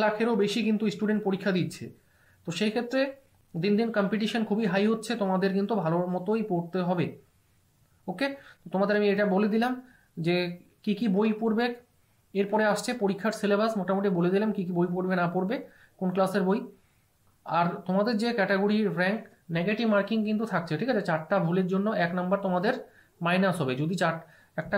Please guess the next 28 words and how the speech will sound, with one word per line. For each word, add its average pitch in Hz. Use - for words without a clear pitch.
কোশ্চেনে 208
এক 165
number 196
আছে, 233
সেক্ষেত্রে 190
একটা 180
question 196
যদি 214
তুমি 208
ভুল 190
করো, 208
সেক্ষেত্রে 185
zero 185
point 214
two 202
five 214
number 175
তোমার 185
এখান 175
থেকে 180
minus 175
হবে, 135
ঠিক 220
আছে? 190
এটা 165
হচ্ছে 170
negative 226
marking। 131